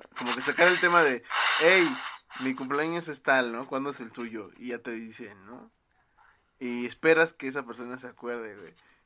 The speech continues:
Y cuando dices, cuando estás hablando con esa persona otra vez y le dices, "Oye, pues,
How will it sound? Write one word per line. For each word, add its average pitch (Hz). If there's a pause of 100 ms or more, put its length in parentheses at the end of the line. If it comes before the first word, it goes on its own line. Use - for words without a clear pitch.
(120)
Y 139
cuando 139
dices, 170
cuando 135
estás 143
hablando 147
con 120
esa 131
persona 127
otra 123
vez 123
y -
le 107
dices, -
"Oye, 123 (600)
pues, 87